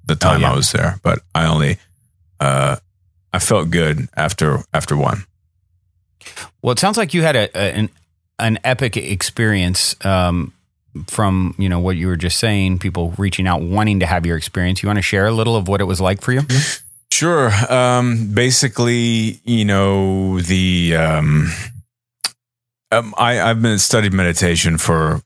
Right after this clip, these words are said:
Speaker 1: uh, over fifteen years, and, um, was, I felt, uh, you know, in, in a great place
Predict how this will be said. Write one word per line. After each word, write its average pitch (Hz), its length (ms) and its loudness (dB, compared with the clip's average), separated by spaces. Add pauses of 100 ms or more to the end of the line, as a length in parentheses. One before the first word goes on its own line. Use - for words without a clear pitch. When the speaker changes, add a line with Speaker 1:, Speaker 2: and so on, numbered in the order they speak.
(180)
Speaker 1:
uh, 80 60 2
over 80 300 2
fifteen 80 480 0
years, 78 540 0 (140)
and, 76 520 0
um, 76 720 2 (480)
was, 82 560 0 (1500)
I 104 140 0
felt, 101 460 0
uh, 98 360 2
you 85 140 0
know, 92 140 2
in, 98 160 2
in 92 180 0
a 90 100 2
great 95 480 -2
place - 560 0